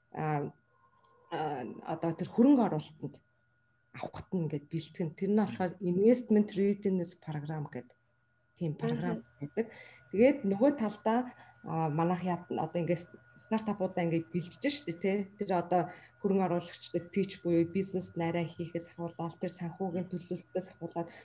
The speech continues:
Speaker 1: бүх юм дээр манай мэрэгжлийн баг ингээд ажилладаг. А, нөгөө талдаа болохоор,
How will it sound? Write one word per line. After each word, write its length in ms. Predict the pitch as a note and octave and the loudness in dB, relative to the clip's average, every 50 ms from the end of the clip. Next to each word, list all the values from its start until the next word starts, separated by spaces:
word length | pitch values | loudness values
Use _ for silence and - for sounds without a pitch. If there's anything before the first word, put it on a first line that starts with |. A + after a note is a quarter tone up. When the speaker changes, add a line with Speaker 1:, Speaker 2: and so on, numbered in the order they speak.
| - _ _ | -20 _ _
Speaker 1:
бүх 160 | A#3 A3+ - | -2 2 4
юм 160 | B3+ A#3 A#3 | 4 6 6
дээр 240 | A3 B3 A#3+ A3+ G#3 | 6 6 6 6 4
манай 160 | F3 E3 E3 D#3 D#3+ | 2 2 2 2 0
мэрэгжлийн 400 | D#3+ D#3+ - - - - F#3+ F3 | 0 -2 -4 -6 -4 -4 -4 -2
баг 160 | D3 C#3+ - - A#2+ | -4 -6 -10 -10 -12
ингээд 240 | A#2 B2 - - | -12 -10 -10 -12
ажилладаг. 380 | B2 - - - - - - - - - - - - - _ - | -12 -12 -14 -18 -14 -14 -14 -14 -14 -20 -20 -20 -20 -20 _ -10
А, 80 | D3 D#3 | -6 -2
нөгөө 320 | D#3+ E3 F3+ G3+ A#3 C4+ C4+ C4+ | 0 2 4 6 6 6 6 4
талдаа 320 | A#3 G#3+ - - A3 G3+ | 2 0 0 0 0 0
болохоор, 260 | F#3 - - G3+ F#3+ | 0 0 -2 0 0